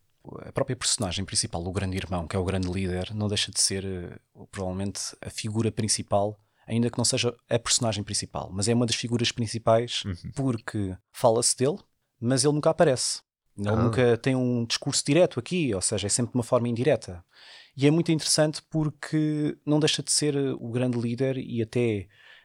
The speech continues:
Speaker 1: deste amor, porque é um amor, um amor ao grande líder, mas também uma grande, uma grande cultura e uma grande, um grande respeito totalitário e altamente repressivo,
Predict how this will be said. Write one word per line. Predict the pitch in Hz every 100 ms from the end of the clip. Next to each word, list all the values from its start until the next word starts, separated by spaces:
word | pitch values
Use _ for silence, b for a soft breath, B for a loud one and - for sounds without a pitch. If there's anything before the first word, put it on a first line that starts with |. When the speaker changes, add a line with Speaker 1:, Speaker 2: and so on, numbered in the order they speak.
| -
Speaker 1:
deste | 107 - -
amor, | 120 113 117 127 143 170 _
porque | - -
é | 104
um | 107
amor, | 101 98 113 143 _
um | 127 90
amor | 98 117
ao | 104
grande | 95 98 87
líder, | 95 110 143 - _ _ _ _ -
mas | 123
também | - 117 123 135 147 - -
uma | 135 135 131 123
grande, | 131 131 131 123
uma | 127 123 127
grande | 120 127 -
cultura | - 120 - 117 120 127 131 135
e | 127 127
uma | 127 127 127 123
grande, | 113 117 120 117 117
um | 117 113 107 104 110
grande | 117 143
respeito | - - - 135 135 - 165 175 -
totalitário | - - 120 120 113 117 156 151 - -
e | 98
altamente | 104 104 101 98
repressivo, | - - - 127 143 -